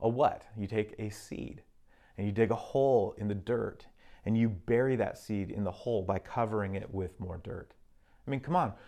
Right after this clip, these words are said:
what we're looking at here is the fact that we bury things that are dead. And when we bury that seed, by some miracle, it sprouts and it grows into a new plant full of life.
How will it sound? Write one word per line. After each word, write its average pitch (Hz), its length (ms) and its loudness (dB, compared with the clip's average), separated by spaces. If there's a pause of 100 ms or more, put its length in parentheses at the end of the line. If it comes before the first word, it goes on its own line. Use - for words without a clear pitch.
(180)
what 143 200 8
we're 175 160 6
looking 131 440 2
at 101 200 2
here 98 380 -8 (260)
is 117 160 -2
the 104 100 -6
fact 127 380 2
that 113 220 0
we 131 300 -2 (520)
bury 135 380 2
things 98 520 -8
that 101 200 0
are 98 120 0
dead. 110 460 -2
And 113 100 0
when 120 200 2
we 120 120 2
bury 127 580 0
that 104 200 -4
seed, 120 460 -8 (480)
by 110 80 0
some 127 260 0
miracle, 117 540 0
it 113 160 -6
sprouts 113 640 0
and 101 80 -2
it 113 120 -8
grows 113 460 2
into 123 340 -2
a 110 40 2
new 117 180 0
plant 131 480 -4 (120)
full 143 380 -2
of 113 300 0
life. 107 640 -4